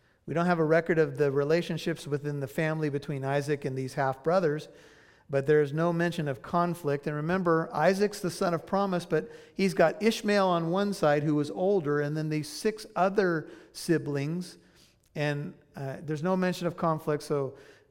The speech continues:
hopefully towards Abraham's end of life, it, things calm down. Now, Abraham, look at verse five, gave all that he had to Isaac.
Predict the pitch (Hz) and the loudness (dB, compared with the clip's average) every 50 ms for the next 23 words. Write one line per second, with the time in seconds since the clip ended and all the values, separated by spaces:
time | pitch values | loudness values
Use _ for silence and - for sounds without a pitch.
0 | _ _ _ - 165 175 165 170 - 175 165 156 151 - - 160 156 147 139 - | _ _ _ -2 0 0 0 0 0 2 2 2 0 0 0 2 2 2 0 -2
1 | 190 160 156 147 151 156 151 147 147 143 139 - - 160 151 147 147 131 135 143 | 0 0 2 2 0 0 0 -2 -2 -4 -4 -6 -4 -4 -2 -2 -2 -2 0 2
2 | 139 135 143 139 - - 135 - - - - 147 139 135 - - - 151 135 131 | 2 2 2 0 -2 -4 -6 -6 -4 -8 -6 -6 -6 -8 -10 -10 -8 -8 -6 -6
3 | 131 120 131 123 107 90 85 87 - _ _ _ _ _ _ _ _ _ _ _ | -4 -4 -4 -4 -4 -6 -12 -18 -20 _ _ _ _ _ _ _ _ _ _ _
4 | - - _ _ _ _ _ - 147 151 151 - 180 196 247 254 208 175 165 160 | -20 -20 _ _ _ _ _ -2 0 0 0 4 4 4 6 6 4 2 4 2
5 | 160 165 175 170 175 143 151 160 151 - - 151 139 139 139 127 131 147 143 143 | 2 2 2 2 2 0 0 -2 -2 0 2 2 4 4 2 0 0 0 0 0
6 | 143 - - 160 170 185 202 214 214 196 196 170 170 160 123 123 147 131 120 123 | -2 -4 -2 0 2 2 4 2 2 2 0 0 0 -2 -2 -2 -2 -2 -2 -2
7 | 123 - - - - 123 131 131 127 113 110 - - - - - | -6 -6 -6 -6 -2 0 0 0 0 -2 -6 -12 -12 -16 -20 -20